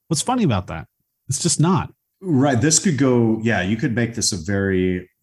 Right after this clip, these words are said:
Speaker 2: uh, much a satirical, dark,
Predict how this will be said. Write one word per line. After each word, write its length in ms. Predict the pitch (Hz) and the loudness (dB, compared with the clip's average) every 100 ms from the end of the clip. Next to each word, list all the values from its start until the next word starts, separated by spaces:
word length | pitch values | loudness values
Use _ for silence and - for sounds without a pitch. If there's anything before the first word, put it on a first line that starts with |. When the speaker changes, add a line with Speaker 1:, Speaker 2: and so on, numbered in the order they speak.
| - | -10
Speaker 2:
uh, 360 | 101 92 87 90 | -6 -4 -4 -4
much 300 | 92 90 - | -4 -4 -6
a 60 | 92 | -2
satirical, 1200 | - - 104 - 117 98 90 98 90 82 82 _ _ _ - | 0 0 -2 -4 -2 -2 -2 -2 -4 -4 -10 _ _ _ -8
dark, 380 | 104 92 82 | -4 -4 -6